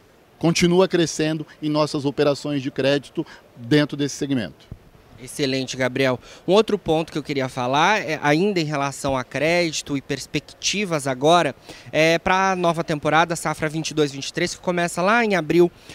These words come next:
Speaker 2: do ano que vem, oficialmente, né, no centro-sul do Brasil,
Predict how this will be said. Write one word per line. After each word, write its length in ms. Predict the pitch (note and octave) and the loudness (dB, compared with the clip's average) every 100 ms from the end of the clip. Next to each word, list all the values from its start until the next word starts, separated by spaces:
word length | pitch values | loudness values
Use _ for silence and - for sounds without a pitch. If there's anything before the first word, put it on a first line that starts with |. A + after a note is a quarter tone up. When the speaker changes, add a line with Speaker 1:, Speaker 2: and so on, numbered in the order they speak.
| - | -10
Speaker 2:
do 140 | D3+ E3 | 2 4
ano 160 | D3 | 4
que 140 | C#3+ C3+ | 0 -4
vem, 340 | C#3 E3 F#3+ - - | 2 4 4 -2 -4
oficialmente, 840 | D3+ - - C3+ C3+ E3+ G#3 - | -2 -2 0 2 4 2 2 -2
né, 120 | C#3+ C#3+ | -2 -2
no 80 | |
centro-sul 440 | C#3 C3 C3 C3+ C3+ | -2 -4 -6 -8 -6
do 80 | B2 | -4
Brasil, 440 | B2+ B2+ F3 A#3 | -4 -2 0 -2